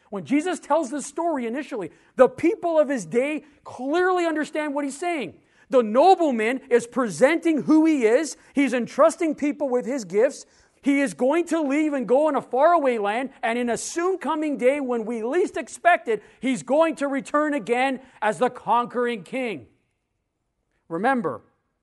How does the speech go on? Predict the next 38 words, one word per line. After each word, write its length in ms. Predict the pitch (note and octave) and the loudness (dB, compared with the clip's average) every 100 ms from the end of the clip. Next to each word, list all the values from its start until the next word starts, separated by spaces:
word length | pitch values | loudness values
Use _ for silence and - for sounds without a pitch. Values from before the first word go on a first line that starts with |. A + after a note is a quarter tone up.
| _ _ _ | _ _ _
the, 60 | C#3 | -20
the, 300 | D#3 C#3+ C#3 | -10 -8 -8
the 100 | B2+ | -8
verses 380 | E3 E3+ E3+ | -8 -8 -12
before. 400 | C#3+ C#3+ F3+ A#3 | -12 -14 -10 -10
They 140 | D#3 F#3 | -8 -8
thought 240 | G3 F3+ | -6 -6
it 60 | D#3+ | -6
was 100 | D#3 | -8
all 160 | D#3+ | -10
gonna 180 | D#3+ D3 | -10 -14
come 220 | D3 D3+ | -14 -16
now. 300 | D3 G#3+ D3+ _ _ _ _ | -12 -12 -14 _ _ _ _
He's 200 | - E3 | -16 -16
realigning 920 | B2+ D3 A#3 C4 B3 G#3 G#3 G3+ G3 | -14 -8 -2 0 0 0 -4 -6 -8
their 140 | F3+ F3 | -8 -8
mindset 480 | D#3+ E3 E3 D3+ D3 | -8 -10 -12 -14 -16
to 80 | |
tell 220 | C3 D3+ D3 | -14 -12 -10
them 80 | |
there's 160 | D3 C3+ | -10 -12
a 40 | |
much 200 | C3+ C#3 | -12 -12
bigger 180 | D#3 C3 | -14 -14
picture 300 | B2 C3+ C#3 | -16 -18 -16
than 160 | A#2+ A#2 | -18 -18
you 60 | |
think. 280 | A#2 A2+ _ _ _ _ _ | -20 -20 _ _ _ _ _
Just 120 | F3+ | -14
like 120 | G3+ | -14
you 60 | F3 | -12
said 220 | C4 C3 _ _ | -14 -14 _ _
this 120 | - | -20
morning. 220 | G3 D3+ - _ | -14 -14 -16 _
It's 100 | - | -12
a 60 | |
bigger 160 | E3+ A#3+ | -8 -8
picture. 340 | B3 A#3+ C3 | -8 -10 -14